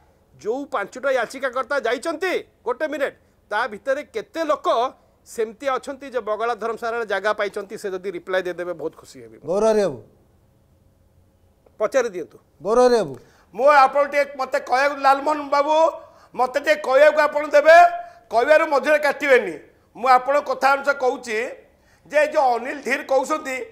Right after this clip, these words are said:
Speaker 3: ସିଏ କ'ଣ ଟେକ୍ନିକାଲ ଲୋକ? ସିଏ କାହିଁକି ଏତେ କ'ଣ କା-, କାଗଜରେ ମୁଁ ବୁଝେଇଦେଲି,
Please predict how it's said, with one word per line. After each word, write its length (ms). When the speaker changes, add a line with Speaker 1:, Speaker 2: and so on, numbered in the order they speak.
Speaker 3:
ସିଏ 160
କ'ଣ 140
ଟେକ୍ନିକାଲ 600
ଲୋକ? 260
ସିଏ 260
କାହିଁକି 320
ଏତେ 260
କ'ଣ 160
କା-, 140
କାଗଜରେ 480
ମୁଁ 120
ବୁଝେଇଦେଲି, 640